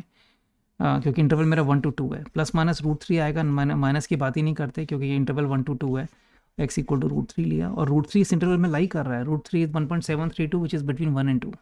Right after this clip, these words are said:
राइट? ये वन पॉइंट सेवन थ्री टू होता है, इस इंटरवल में भी लाई करना चाहिए हमारा, इसी इंटरवल में ही सॉल्व कर रहे हैं, तभी तो हमने इसको वन लिया ग्रेटेस्ट इंटीजर को, तो ये सेटिस्फाई कर रहा है, तो ये सेकंड आंसर आ गया। नंबरिंग कर दूँ, फर्स्ट आंसर आ गया, सेकंड आंसर आ गया। फिर मैंने ऐसे आगे बढ़ा, मैंने एक्स को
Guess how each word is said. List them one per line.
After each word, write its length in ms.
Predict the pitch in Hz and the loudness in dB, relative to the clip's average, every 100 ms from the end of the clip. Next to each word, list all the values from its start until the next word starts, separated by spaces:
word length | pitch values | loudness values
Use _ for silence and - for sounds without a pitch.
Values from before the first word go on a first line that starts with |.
| _ 170 | _ -8
राइट? 160 | 156 | -4
ये 60 | 160 | -2
वन 180 | 139 139 | 0 0
पॉइंट 200 | 156 151 | 0 -2
सेवन 280 | 151 143 147 | -2 -2 -4
थ्री 240 | - 147 | -4 -4
टू 140 | 147 | -2
होता 240 | 151 143 170 | -2 -2 -2
है, 40 | |
इस 100 | 185 | 2
इंटरवल 200 | 165 208 | 6 8
में 100 | 233 | 8
भी 60 | 233 | 8
लाई 180 | 175 170 | 6 4
करना 260 | 160 139 | 2 0
चाहिए 220 | 127 135 | 0 0
हमारा, 280 | 127 123 160 - _ _ _ _ | 0 0 -4 -8 _ _ _ _
इसी 180 | 165 185 | 2 6
इंटरवल 260 | 180 190 226 | 6 8 8
में 80 | 214 | 8
ही 60 | |
सॉल्व 260 | 202 151 139 | 6 0 0
कर 160 | 139 | -2
रहे 100 | 123 | 0
हैं, 100 | 160 | 0
तभी 180 | 165 156 | 0 0
तो 120 | 175 | 2
हमने 160 | 185 170 | 2 2
इसको 200 | 156 165 | 2 0
वन 180 | 135 135 | 2 4
लिया 200 | 131 131 | 2 2
ग्रेटेस्ट 300 | 127 135 - | 0 -2 -2
इंटीजर 300 | 139 131 131 | -2 -2 -4
को, 160 | - - _ _ _ - _ | -6 -10 _ _ _ -20 _
तो 60 | 151 | 0
ये 120 | 156 | 2
सेटिस्फाई 640 | 160 294 - 135 135 131 131 | 0 -4 -2 -2 -2 -4 -4
कर 160 | 139 | -2
रहा 80 | 143 | -2
है, 40 | |
तो 100 | 131 | -2
ये 40 | 151 | -4
सेकंड 320 | - 135 147 | -4 -2 0
आंसर 280 | 131 - 139 | 0 -2 -8
आ 80 | 135 | -8
गया। 140 | 143 | -4
नंबरिंग 320 | 143 139 156 | -2 0 0
कर 100 | 143 | 0
दूँ, 140 | 135 143 | -2 -2
फर्स्ट 340 | - 156 - | -4 -8 -4
आंसर 300 | 143 143 139 | -4 -2 -4
आ 80 | 135 | -4
गया, 160 | 135 139 | -4 -6
सेकंड 340 | - 123 135 | -6 -4 -2
आंसर 280 | 127 120 135 | -2 -4 -6
आ 100 | 120 | -6
गया। 180 | 131 151 _ _ - - _ - | -8 -10 _ _ -20 -20 _ -4
फिर 80 | 143 | 0
मैंने 220 | 147 151 | 0 0
ऐसे 180 | 135 160 | -2 -2
आगे 220 | 139 151 | 0 0
बढ़ा, 240 | 147 143 | 0 0
मैंने 240 | 151 147 143 | 0 0 -2
एक्स 140 | - | -4
को 120 | - | -4